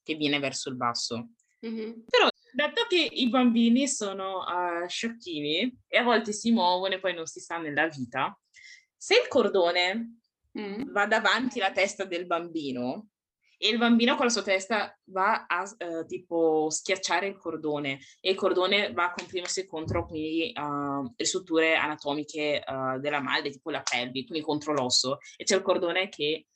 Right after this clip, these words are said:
Speaker 1: è schiacciato tra la pelvi della mamma e la testa del bambino, o la spalla del bambino, quello che vuoi, tu
Speaker 2: Mhm.
Speaker 1: vai a interrompere questa,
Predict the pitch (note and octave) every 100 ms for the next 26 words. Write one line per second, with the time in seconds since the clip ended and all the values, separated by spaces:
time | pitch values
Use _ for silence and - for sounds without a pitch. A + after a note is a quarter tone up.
0 | _ _ _ - D#3+ - E3+ D#3+ D#3+ E3+
1 | D3+ C#3+ D#3 - D#3 E3 D3+ D3+ F3 D3+
2 | D3 C#3+ C3+ C#3 C#3 D3 D3 _ - D3
3 | D3+ D#3+ - D#3 C#3+ D3 C#3+ C3+ B2+ D3
4 | B2+ C3 C3 B2+ - C#3+ D3 C#3 D3 C#3+
5 | C3+ C#3+ C3+ C#3+ C#3 A#2+ A#2 C#3+ - _
6 | _ - A3 C4 D3 - F3+ D#3+ D#3 F3
7 | - C#3+ - D#3 C#3+ C#3 C3